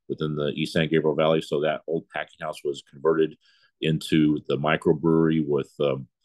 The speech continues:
um, the immediately adjacent, uh, former parking area becoming part of the outdoor grounds. So that's a catalyst site within the, uh, uh, parameters of the downtown specific plan that we think will be able to be leveraged into other things.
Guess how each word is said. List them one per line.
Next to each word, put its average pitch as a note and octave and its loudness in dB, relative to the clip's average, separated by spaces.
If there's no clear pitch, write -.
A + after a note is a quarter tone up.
um, C2+ -6
the C#2 -2
immediately D#2 2
adjacent, D2 0
uh, C#2+ 0
former D#2 2
parking D#2+ 0
area D2+ 2
becoming C#2+ -6
part D2 2
of C#2 -2
the C#2 0
outdoor C#2 0
grounds. D2 -2
So D#2+ 0
that's F2+ 2
a - -6
catalyst F#2 0
site F2+ 2
within E2 -4
the, C#2+ -4
uh, C#2 -2
uh, C#2+ -2
parameters E2 0
of D2 -2
the D2 -2
downtown D#2 -2
specific - -4
plan E2+ 2
that C#2+ 0
we C#2+ -4
think D#2 -2
will C2+ -4
be D2 2
able D2 0
to D2 2
be C#2+ 0
leveraged D2+ 2
into C2 -2
other D#2 4
things. F2 0